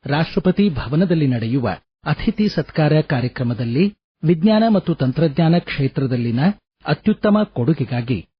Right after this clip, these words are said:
ರಾಷ್ಟ್ರೀಯ ಜೈವಿಕ ವಿಜ್ಞಾನ ಕೇಂದ್ರದ ಪ್ರಮುಖ ವಿಜ್ಞಾನಿ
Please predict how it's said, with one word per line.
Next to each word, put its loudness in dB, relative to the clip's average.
ರಾಷ್ಟ್ರೀಯ 2
ಜೈವಿಕ 2
ವಿಜ್ಞಾನ 2
ಕೇಂದ್ರದ 0
ಪ್ರಮುಖ -2
ವಿಜ್ಞಾನಿ -2